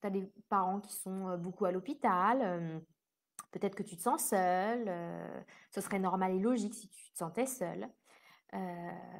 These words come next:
ça doit pas être facile, et cetera. » D'accord ? Euh, pour que vraiment, même s'ils ne s'expriment pas, ils se sentent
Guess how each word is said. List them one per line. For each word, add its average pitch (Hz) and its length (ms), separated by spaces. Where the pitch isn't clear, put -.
ça 190 100
doit 180 160
pas 180 80
être 180 100
facile, 262 440
et 190 80
cetera. » 185 460
D'accord ? 247 300
Euh, 165 580
pour 214 120
que 240 100
vraiment, 269 680
même 233 220
s'ils 247 200
ne 247 80
s'expriment 233 480
pas, 285 160
ils 277 80
se 220 120
sentent 247 400